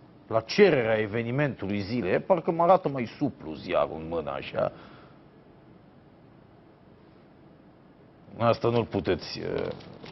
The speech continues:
simți, dar eu l-am în mână, așa. O, bătuvar sfântul să vă bată. Douăzeci și trei de ani de evenimentul zilei. <laughs>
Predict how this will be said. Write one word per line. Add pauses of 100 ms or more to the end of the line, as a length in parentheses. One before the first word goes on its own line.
simți,
dar
eu
l-am
în
mână,
așa. (200)
O, (920)
bătuvar
sfântul
să
vă
bată. (300)
Douăzeci
și
trei
de
ani
de
evenimentul
zilei. (220)
<laughs>